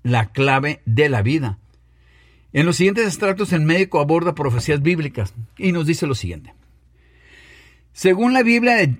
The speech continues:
de Jake, tres mil doscientos sesenta y ocho versículos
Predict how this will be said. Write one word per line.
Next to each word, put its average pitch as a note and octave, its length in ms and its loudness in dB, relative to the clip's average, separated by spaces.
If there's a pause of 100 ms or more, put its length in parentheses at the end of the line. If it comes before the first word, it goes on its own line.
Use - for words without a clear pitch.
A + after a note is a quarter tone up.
de D3 420 2
Jake, E3 540 0 (840)
tres D3 200 0
mil G3 300 0
doscientos F#3 500 -4
sesenta C3 340 -4
y C#3 40 2
ocho D#3 180 -2
versículos D#3+ 680 -2